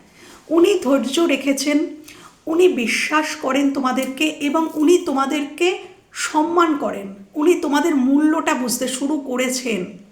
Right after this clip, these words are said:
মূল্যটা বুঝতে শুরু করেছেন এবং উনি কোথাও তোমাদেরকে ম্যারেজ মেটেরিয়াল মনে করেন, ওনার স্পাউস,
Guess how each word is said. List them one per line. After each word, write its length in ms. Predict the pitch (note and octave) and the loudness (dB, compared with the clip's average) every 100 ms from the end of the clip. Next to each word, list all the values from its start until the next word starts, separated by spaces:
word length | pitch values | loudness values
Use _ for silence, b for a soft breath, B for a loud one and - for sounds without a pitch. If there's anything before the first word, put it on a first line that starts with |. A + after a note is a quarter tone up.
| _ _ - | _ _ -6
মূল্যটা 460 | B3 C#4 D4 C#4+ | 0 2 2 0
বুঝতে 360 | D4+ C4+ G#3+ C4+ | -2 -4 -4 -4
শুরু 240 | - B3 A#3 | -4 -8 -8
করেছেন 340 | A#3+ A#3+ A#3 F4 F4 B B B | -6 -4 0 0 0 B B B
এবং 340 | C#4+ F4 E4+ - | 0 2 2 2
উনি 240 | D#4 F4+ - | 4 2 0
কোথাও 420 | D#4+ C#4+ - E4 F4+ F4+ | -6 -8 -4 0 0 0
তোমাদেরকে 500 | B3+ B3+ C#4+ C#4 E4 | -2 0 -2 -4 -4
ম্যারেজ 720 | C#4+ A#3 A3+ B3 A#3+ D4 C#4+ | -2 -4 -2 0 0 0 -2
মেটেরিয়াল 520 | B3 A#3 B3 B3 C4 B3+ G#3 | -4 -4 -4 -6 -4 -2 -2
মনে 140 | G#3 | -4
করেন, 320 | G3+ G3 F#3 G#3+ C4 | -6 -10 -10 -8 0
ওনার 240 | D4 E4 | 2 2
স্পাউস, 760 | E4 - - C4+ C4 C#4+ - - | 2 -2 -2 0 2 2 0 -6